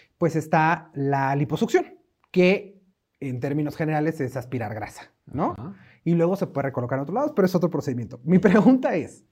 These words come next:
Speaker 1: ¿se quita grasa? O sea, entiendo que hay piel que cuelga, pero se supone que la grasa,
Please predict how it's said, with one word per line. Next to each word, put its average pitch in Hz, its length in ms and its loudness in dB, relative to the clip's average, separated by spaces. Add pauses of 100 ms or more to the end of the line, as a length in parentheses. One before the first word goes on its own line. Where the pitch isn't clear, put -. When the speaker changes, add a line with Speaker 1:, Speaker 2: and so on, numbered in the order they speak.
(880)
Speaker 1:
¿se - 160 -2
quita 196 200 -2
grasa? 143 360 -4 (160)
O 165 100 -6
sea, 139 320 0 (240)
entiendo 226 380 0
que 214 60 0
hay 190 60 2
piel 160 220 -4
que 151 140 -6
cuelga, 175 680 0
pero 156 180 2
se 156 100 -6
supone 160 400 -2
que 165 140 -2
la 135 120 0
grasa, 147 760 0